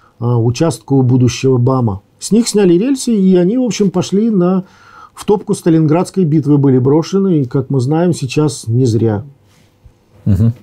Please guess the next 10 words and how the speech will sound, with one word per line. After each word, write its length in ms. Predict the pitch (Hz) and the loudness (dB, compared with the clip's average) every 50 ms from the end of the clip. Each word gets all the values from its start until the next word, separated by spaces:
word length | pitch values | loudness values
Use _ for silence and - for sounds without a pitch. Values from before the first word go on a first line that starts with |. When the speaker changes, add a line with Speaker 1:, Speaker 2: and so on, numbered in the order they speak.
| _ - | _ -2
Speaker 1:
Вот. 420 | 123 120 127 147 143 131 - - _ _ _ _ _ - | 0 2 2 2 2 0 -2 -6 _ _ _ _ _ -2
Затем, 640 | 131 135 226 240 240 - 226 233 220 208 196 - _ _ _ _ _ | 0 2 0 0 0 -2 0 0 0 0 -2 -4 _ _ _ _ _
когда 300 | - - 156 151 175 226 | -4 -2 0 2 2 2
закончилась 640 | 220 233 214 - 226 226 202 - 185 180 185 - - | 2 0 -2 0 0 0 0 2 2 2 0 0 0
война, 500 | 151 165 160 151 147 143 143 147 147 - - _ - - | 0 2 2 2 0 0 -2 -2 -4 -6 -10 _ -12 -6
э, 60 | 123 | -2
наступил 640 | 123 127 131 131 131 143 139 - 190 156 214 247 | 0 0 2 2 0 0 -2 -2 -2 0 0 0
второй 300 | 220 - - 220 233 240 | 0 0 0 0 0 0
сталинский 480 | - - - 175 147 131 117 - - 127 | 0 0 -2 -2 0 -2 -2 -6 -8 -8
подход. 480 | - - 117 - - - 117 107 98 - | -6 -6 -6 -6 -6 -8 -8 -8 -8 -10